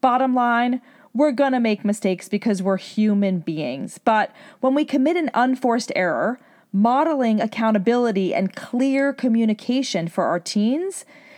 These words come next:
teaches them how to handle themselves when they inevitably botch up a test or fail the driver's exam or don't get admitted to their top school or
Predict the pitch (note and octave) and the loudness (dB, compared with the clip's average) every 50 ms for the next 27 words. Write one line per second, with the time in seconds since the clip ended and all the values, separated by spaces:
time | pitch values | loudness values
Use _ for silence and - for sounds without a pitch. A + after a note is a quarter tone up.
0 | - - - - D4+ D4 D4 D4+ C#4 A#3 C4 B3+ C4 A3+ A#3+ A3+ A3+ A#3 G3+ A#3 | -18 -6 0 0 2 2 2 0 0 0 0 0 0 0 0 0 0 0 0 0
1 | A3+ A#3 A#3 C4 B3+ A3+ A3+ A3+ G#3+ - G3+ F#3 F#3 F3+ F3+ F#3 G#3 G#3 G#3 G3 | 2 2 2 2 0 2 0 0 0 0 0 0 0 0 -2 0 0 2 2 2
2 | G#3 A3 A3+ A#3+ A#3 - - A3 G#3+ G#3 G#3+ A3 A3+ A#3 A3+ A3 G3 F#3 F#3 F#3 | 2 2 2 0 -2 -2 0 2 2 4 2 2 2 2 0 0 0 0 0 0
3 | F3+ F#3 G3 F#3+ - - - - _ _ _ _ _ _ G3 G#3 A#3 A#3 - B3 | 0 0 -2 -4 -8 -14 -20 -20 _ _ _ _ _ _ 0 0 0 0 0 0
4 | A3 A3 A3+ G#3+ - A3 C#4 C4+ G3 E3+ - - - - - G#3+ G#3 G3 G3 F#3+ | 0 0 -2 -4 -2 0 0 0 0 0 -4 -8 -10 -6 -2 0 2 2 2 2
5 | G3 F#3+ - - _ _ _ _ - - G3+ G#3 A3 A#3+ G#3+ A3+ G3+ - G#3+ A3+ | 0 -2 -4 -12 _ _ _ _ -2 0 2 2 2 2 0 0 0 2 2 2
6 | B3 C#4+ B3+ C#4 A#3+ E3+ F3 D#3 E3+ E3+ D3+ D3 C#3 C#3 D3 D#3+ D#3+ - _ - | 2 2 2 0 -2 -2 -4 -4 -4 -4 -4 -4 -4 -6 -6 -8 -10 -10 _ -2
7 | A3 G#3+ G#3+ G#3+ G#3 G#3 G#3 - - - _ _ _ A#3 A3+ B3+ B3+ - C4+ A#3 | 0 2 2 2 2 0 -2 -6 -12 -20 _ _ _ 2 2 2 2 2 0 2
8 | C4 A3 A3+ A#3+ A#3 B3 G#3+ - A#3+ G#3+ G#3+ G#3+ G#3+ - - A3+ A#3 A3 - - | 2 2 2 2 2 0 0 -2 0 0 0 0 0 0 0 0 0 0 -2 -4
9 | - - C4+ C#4 B3+ F#3 D3+ C#3+ - F3+ - - - - - - _ _ - A#3 | -4 -2 0 0 2 0 0 0 -2 -6 -8 -12 -20 -20 -20 -20 _ _ 0 2
10 | A#3 A3+ A3+ A3 A3 G#3+ | 2 2 2 2 0 -2